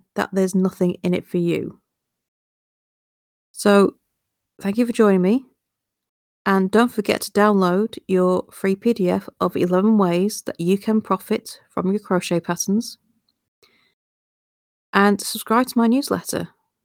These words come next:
for free tips and resources straight to your inbox.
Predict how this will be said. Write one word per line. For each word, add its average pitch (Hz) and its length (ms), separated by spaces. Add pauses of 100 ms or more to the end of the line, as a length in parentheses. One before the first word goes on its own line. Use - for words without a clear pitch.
(120)
for 180 560
free 226 320
tips - 500
and 202 140
resources 185 640
straight - 260
to 208 100
your 196 100
inbox. - 520